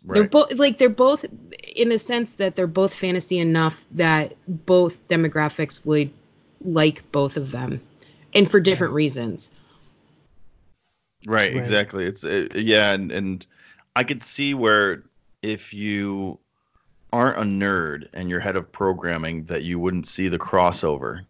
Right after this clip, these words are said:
Speaker 2: You know what I mean?
Speaker 1: Yeah.
Speaker 2: That you wouldn't see the potential right there. But, yeah, that's kinda suspect. It's almost like they're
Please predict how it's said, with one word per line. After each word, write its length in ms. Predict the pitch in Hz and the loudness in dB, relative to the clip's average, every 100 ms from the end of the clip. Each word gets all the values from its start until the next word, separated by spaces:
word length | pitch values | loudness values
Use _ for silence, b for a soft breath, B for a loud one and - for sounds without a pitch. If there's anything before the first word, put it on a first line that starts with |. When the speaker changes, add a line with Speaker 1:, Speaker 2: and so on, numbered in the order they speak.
| _ | _
Speaker 2:
You 80 | 113 | 4
know 80 | 110 | 6
what 60 | 101 | 6
I 40 | |
mean? 100 | 101 | 6
Speaker 1:
Yeah. 160 | 104 101 | 4 4
Speaker 2:
That 80 | 98 | 2
you 100 | 98 | -2
wouldn't 220 | 98 98 | -2 -2
see 120 | 101 | -2
the 60 | 90 | -2
potential 520 | 87 - 92 98 87 | -4 -4 -2 -2 -2
right 180 | 85 90 | -2 -4
there. 180 | 85 | -4
But, 240 | 85 95 - B B B | 0 -2 -2 B B B
yeah, 160 | - 104 | 0 4
that's 220 | 113 - | 4 2
kinda 220 | 156 120 | 0 0
suspect. 680 | 98 107 104 - 87 - - | 2 2 0 0 -4 -4 -10
It's 200 | 101 - | -12 -4
almost 280 | 92 110 104 | -2 -2 0
like 200 | 104 90 | -2 -2
they're 320 | 98 95 90 | -2 -2 -2